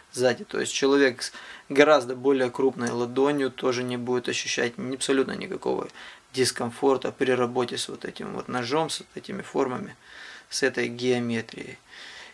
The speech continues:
И, э, несмотря на то, что этот нож, ну, довольно-таки агрессивная форма имеет, не является он холодным оружием, потому что у него отсутствует упор,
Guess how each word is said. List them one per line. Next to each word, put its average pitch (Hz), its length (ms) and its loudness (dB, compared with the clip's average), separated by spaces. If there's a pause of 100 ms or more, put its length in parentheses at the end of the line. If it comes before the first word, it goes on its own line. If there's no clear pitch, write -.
(140)
И, 156 360 0
э, 135 540 2
несмотря 196 440 4
на 190 120 2
то, 190 200 6
что 156 220 2
этот - 300 -4 (240)
нож, 147 480 2
ну, 147 200 -2
довольно-таки 135 680 2
агрессивная 135 600 -2
форма 127 400 0
имеет, 170 340 -4
не 170 140 0
является 185 380 6
он 131 100 -6
холодным 131 440 2
оружием, 165 300 0
потому 139 340 -4
что - 160 -6
у 131 40 -4
него 131 420 2
отсутствует 139 540 -6
упор, 175 400 4